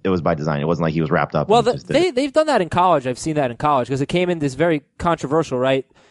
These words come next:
Speaker 2: You snap the
Speaker 1: Maybe it
Speaker 2: ball
Speaker 1: was,
Speaker 2: to
Speaker 1: maybe it was college that I saw. I don't know. I, I didn't, I didn't pay attention to what the tweet was.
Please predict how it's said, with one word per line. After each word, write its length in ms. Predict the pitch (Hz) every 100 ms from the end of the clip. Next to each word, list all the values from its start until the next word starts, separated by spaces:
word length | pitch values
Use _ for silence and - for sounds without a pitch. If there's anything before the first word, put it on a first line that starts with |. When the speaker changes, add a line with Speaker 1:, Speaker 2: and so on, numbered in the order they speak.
| _
Speaker 2:
You 100 | -
snap 340 | 131 - 170 -
the 80 | 170
Speaker 1:
Maybe 140 | 160
it 40 |
Speaker 2:
ball 80 | 160
Speaker 1:
was, 60 | 160
Speaker 2:
to 40 |
Speaker 1:
maybe 140 | 151 160
it 20 |
was 80 | 143
college 300 | 143 113 98
that 60 |
I 40 | 90
saw. 180 | 85 85
I 40 |
don't 100 | 92
know. 60 | 90
I, 140 | 90
I 40 |
didn't, 300 | 90 95 90
I 40 | 87
didn't 220 | 92 85
pay 100 | 87
attention 280 | 85 78 73
to 80 | 73
what 80 |
the 60 | -
tweet 160 | - 57
was. 120 | 69